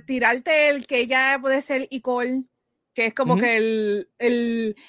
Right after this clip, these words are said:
Speaker 1: el fluid, el more fluid version de Loki. Pero no, yo no creo que sea Lady Loki. Primero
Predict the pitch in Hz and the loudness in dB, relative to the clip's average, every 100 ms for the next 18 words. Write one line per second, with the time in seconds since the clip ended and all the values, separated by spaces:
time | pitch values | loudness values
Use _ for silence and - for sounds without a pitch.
0 | - _ 262 - 311 330 359 320 269 269 | -20 _ 0 0 0 2 2 4 4 6
1 | 285 370 240 - 311 320 294 220 214 208 | 6 4 0 -10 -6 -4 2 2 0 -2
2 | 254 262 285 254 233 233 262 254 175 175 | 0 0 0 -2 -2 0 0 -2 -10 -12
3 | 180 _ _ _ _ _ 269 262 254 247 | -16 _ _ _ _ _ 4 6 6 4
4 | 247 247 254 240 254 262 269 262 254 240 | 4 4 4 4 2 4 4 2 0 0
5 | 233 220 208 196 208 196 180 160 - - | 2 4 4 2 0 -2 -8 -12 -18 -20
6 | _ - 359 349 | _ 0 2 4